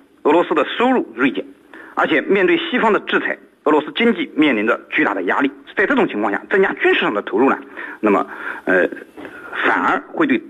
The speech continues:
经济有一定的刺激作用。那么军事上的投入可以让他们的军工技术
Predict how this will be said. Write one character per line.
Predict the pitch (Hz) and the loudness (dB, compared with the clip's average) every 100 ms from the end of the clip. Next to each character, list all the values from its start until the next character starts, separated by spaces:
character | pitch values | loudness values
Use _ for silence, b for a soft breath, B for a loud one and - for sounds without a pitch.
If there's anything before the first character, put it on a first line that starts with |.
| - | -2
经 | 269 269 | 2 2
济 | 190 - | 0 -8
有 | - | -4
一 | 110 | -2
定 | 247 135 | 0 0
的 | - - | -2 -2
刺 | - | -2
激 | 143 | 0
作 | 90 | 0
用。 | 78 - - - B - | -2 -4 -20 -16 B 0
那 | |
么 | - | 2
军 | 262 | 2
事 | 220 | 2
上 | 196 165 | 2 0
的 | |
投 | - | 2
入 | 165 - - | 2 0 -2
可 | - | -2
以 | 143 101 - B B | 0 -2 -6 B B
让 | 110 127 | 0 2
他 | 135 | 2
们 | |
的 | 110 95 | 2 0
军 | - 165 | 2 4
工 | 165 | 4
技 | - | 0
术 | 139 | -4